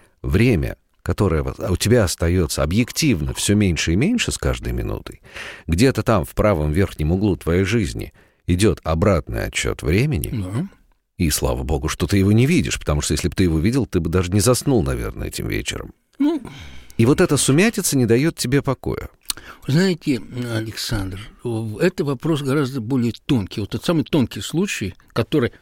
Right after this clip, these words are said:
Speaker 2: отличается от нашего разобранного нами с вами толстого случая. Тонкий случай приходится этой женщине, либо одной, либо со своими там членами семьи близкими, сесть и понять, что же всё-таки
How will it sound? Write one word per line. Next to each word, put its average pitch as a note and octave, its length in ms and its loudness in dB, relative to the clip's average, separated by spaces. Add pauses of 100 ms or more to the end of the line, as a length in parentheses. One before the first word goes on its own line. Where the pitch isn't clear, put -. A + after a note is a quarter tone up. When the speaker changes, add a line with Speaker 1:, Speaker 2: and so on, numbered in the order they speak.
(140)
Speaker 2:
отличается D#3 720 2
от A#2 120 -4
нашего B2+ 380 0
разобранного A#2+ 580 2
нами A2+ 260 2
с - 120 -8
вами A2+ 240 0
толстого - 500 -2
случая. - 380 -14 (1120)
Тонкий C4+ 340 4
случай B3+ 320 0
приходится A3 600 0
этой F3+ 180 -4
женщине, C3 720 0
либо C3 340 0
одной, G#2+ 320 -4
либо C#3+ 180 -2
со - 320 -6
своими A#2+ 480 0
там A#2 160 -4
членами B2 340 0
семьи G#2+ 320 -4
близкими, G2+ 480 -2 (400)
сесть - 320 -6
и - 40 -16
понять, F3 560 -2
что - 300 -4
же A#2 60 -2
всё-таки G#2 520 -6